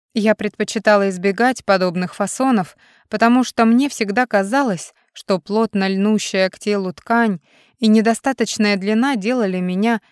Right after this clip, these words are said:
еще более мелкой и хрупкой, чем я являюсь на самом деле.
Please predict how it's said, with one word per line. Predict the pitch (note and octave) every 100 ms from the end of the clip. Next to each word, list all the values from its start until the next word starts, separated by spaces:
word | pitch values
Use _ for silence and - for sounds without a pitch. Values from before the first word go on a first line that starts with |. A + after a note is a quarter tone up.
| _
еще | - G3 -
более | G3+ A#3 G#3 G3
мелкой | G3+ C4 A#3+ G#3+
и | A3
хрупкой, | - C#4 B3 - E3+ C#3+ _ _ _
чем | - F#3+
я | F3+ G#3
являюсь | F#3+ F3+ G#3+ A3 -
на | F#3+
самом | F3+ G3 F3+ F#3+
деле. | F#3 F3 D#3+